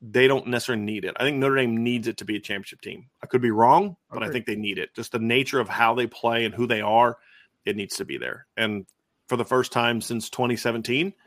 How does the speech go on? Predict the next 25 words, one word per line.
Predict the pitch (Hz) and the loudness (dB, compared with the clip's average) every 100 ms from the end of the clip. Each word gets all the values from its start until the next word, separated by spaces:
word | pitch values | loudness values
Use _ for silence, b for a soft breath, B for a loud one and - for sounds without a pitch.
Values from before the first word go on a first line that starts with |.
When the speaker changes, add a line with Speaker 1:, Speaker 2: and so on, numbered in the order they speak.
| _ _ _ _ | _ _ _ _
Speaker 1:
I | 107 | -8
feel | - 127 | 2 2
like | 123 113 | 2 0
Notre | 120 117 | 0 0
Dame | 117 | -2
has | 113 110 | -2 -4
the | 113 | -6
pieces | 120 107 107 | -8 -8 -6
in | 107 | -6
place | 110 107 - | -4 -4 -4
to | 107 | -6
have | 101 98 | -4 -4
that | 92 | -6
kind | - 95 | -8 -10
of | 87 | -8
offensive | 82 - - - | -10 -12 -16 -20
line, | 50 - _ _ _ - | -20 -20 _ _ _ -16
in | 98 | -12
my | - | -10
Speaker 2:
Agreed. | 123 | -4
Speaker 1:
opinion, | 151 - - 131 | -4 -6 -6 0
coaching-wise | 160 180 156 143 139 127 120 - _ _ _ _ - | 2 2 2 4 4 2 0 -6 _ _ _ _ -8
and | 104 95 | -8 -8
talent-wise. | - 55 - - - _ _ _ _ _ _ | -12 -14 -14 -16 -18 _ _ _ _ _ _
Speaker 2:
Yep, | 147 - | -14 -14